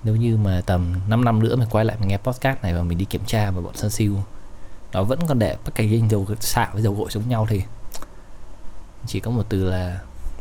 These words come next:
mình không còn bực mình với Sunsilk nữa, mà mình hết sức thất vọng và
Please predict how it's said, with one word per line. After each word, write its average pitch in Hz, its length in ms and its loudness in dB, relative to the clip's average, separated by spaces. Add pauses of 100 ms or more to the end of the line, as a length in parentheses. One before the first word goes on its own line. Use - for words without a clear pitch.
(380)
mình 101 160 0
không 123 240 0
còn 98 160 0
bực 95 120 0
mình 95 240 0
với 101 140 0
Sunsilk 110 400 2
nữa, 104 100 -2
mà 107 180 0
mình 85 220 -4 (760)
hết 170 80 2
sức 160 180 0
thất - 160 -4
vọng 110 180 0 (100)
và 87 300 0